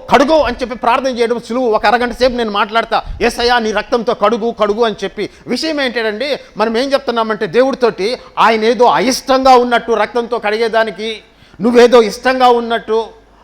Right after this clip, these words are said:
ఆయన అయిష్టంగా ఉంటే, "అయ్యా, నీ రక్తంతో కడుగు, కడుగు" అని చెప్పి యేసు ప్రభు దగ్గరికి మాట్లాడినట్టుంటుందంటే,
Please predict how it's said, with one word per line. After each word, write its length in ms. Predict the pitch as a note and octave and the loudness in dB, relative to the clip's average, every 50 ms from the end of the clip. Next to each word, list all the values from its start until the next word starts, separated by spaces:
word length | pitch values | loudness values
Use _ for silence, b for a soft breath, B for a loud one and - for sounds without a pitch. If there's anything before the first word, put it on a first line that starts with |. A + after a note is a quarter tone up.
| b b b - | b b b 2
ఆయన 220 | F#3+ A#3 A#3+ A#3+ A3+ | 4 4 4 4 4
అయిష్టంగా 520 | G3+ A3 B3 A#3 - - B3+ B3 B3+ B3 | 2 2 0 -2 -2 -2 -2 2 2 2
ఉంటే, 280 | A#3+ A#3 A3+ F#3+ B3+ A#3+ | 2 2 2 2 2 2
"అయ్యా, 240 | F3+ G3+ C4 C4+ C#4 | 2 2 2 2 2
నీ 120 | C#4 B3+ | 2 0
రక్తంతో 420 | A3+ A#3 A#3 - C4+ C4 - C4 | -2 -2 -2 -2 -2 -2 -2 -2
కడుగు, 320 | - - A#3 B3 B3 C4+ B3+ | 0 0 0 0 -2 -2 -2
కడుగు" 240 | - A#3+ A#3+ A#3 B3 | -2 -2 0 0 -2
అని 120 | A#3+ A#3 | -2 -2
చెప్పి 160 | A#3+ G3 A3 | -4 -4 -2
యేసు 220 | A3 A#3 A3+ B3 A3+ | -2 -2 -2 -4 -6
ప్రభు 220 | G3+ A3 G#3+ G#3+ | -8 -8 -6 -4
దగ్గరికి 320 | G3+ A3 G3+ G#3 F#3+ - | -4 -4 -4 -6 -8 -8
మాట్లాడినట్టుంటుందంటే, 1120 | G3 F#3 F#3+ G3 G3 G#3+ G#3+ G3+ F#3+ F#3+ F#3+ - F#3 E3 G3 F3+ F3 D#3+ C#3+ G3+ G#3+ F#3+ | -6 -4 -6 -4 -4 -6 -6 -4 -6 -8 -8 -8 -10 -10 -8 -8 -8 -8 -8 -8 -8 -10